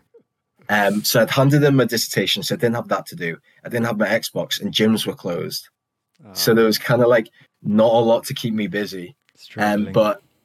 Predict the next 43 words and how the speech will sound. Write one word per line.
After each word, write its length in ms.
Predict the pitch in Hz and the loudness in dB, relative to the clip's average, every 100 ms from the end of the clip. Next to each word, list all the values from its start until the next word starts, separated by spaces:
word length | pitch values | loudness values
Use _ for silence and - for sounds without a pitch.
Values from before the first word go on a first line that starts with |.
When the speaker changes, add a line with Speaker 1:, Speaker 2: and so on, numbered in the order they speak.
| _ - | _ -4
Speaker 1:
it, 240 | 117 120 - | 0 0 0
it 240 | 131 - _ _ | 0 -2 _ _
had 220 | 127 135 131 | 0 2 2
a 60 | |
second 460 | 135 - 139 - 113 | 0 0 0 0 -2
coming, 300 | - 113 117 | 2 2 2
the 60 | 107 | 0
Xbox, 480 | 95 - 101 92 - | 0 -4 -10 -10 -10
like, 160 | 95 - _ - | -12 -14 _ -12
Jesus 340 | 107 98 92 | -10 -8 -10
Christ. 460 | - 107 92 - _ _ _ _ - | -4 -2 -4 -12 _ _ _ _ -6
And, 300 | 107 104 104 | -2 0 2
uh, 380 | 104 101 98 104 _ | 0 0 -4 -6 _
<laughs> 140 | _ - | _ -4
after 200 | 117 117 | -2 -2
three 320 | - 123 123 | 0 4 4
weeks, 340 | 120 107 - | 4 0 0
I 80 | 110 | -2
just 180 | 95 104 | -2 -2
didn't 240 | 117 104 - | -2 -4 -2
touch 320 | 110 - - | -2 0 -4
it, 160 | 101 - | -6 -10
and 140 | 98 | -14
it 100 | 98 | -14
just 180 | 101 92 | -14 -10
started 280 | 104 90 98 | -6 -6 -6
working 320 | 98 - 101 | -8 -8 -10
again. 240 | 101 98 _ _ _ | -10 -12 _ _ _
And, 320 | 90 90 90 _ _ _ _ _ _ _ - | -16 -16 -18 _ _ _ _ _ _ _ -10
you 60 | 98 | -2
know, 100 | 98 | 0
lo-, 220 | 101 110 | 2 0
my 140 | 110 104 | 2 2
life 540 | 101 101 98 - - - | 4 2 0 -4 -14 -6
has 180 | 104 - | -4 -2
something 500 | - 101 - 104 98 | -2 -2 -2 -6 -6
to 180 | 110 95 | -8 -6
kinda 320 | - 101 95 | -6 -6 -6
keep 240 | - 95 | -6 -4
it 80 | 101 | -4
going 300 | 90 98 98 | -2 -2 0
right 160 | 95 101 | -2 -2
now. 180 | 101 | -2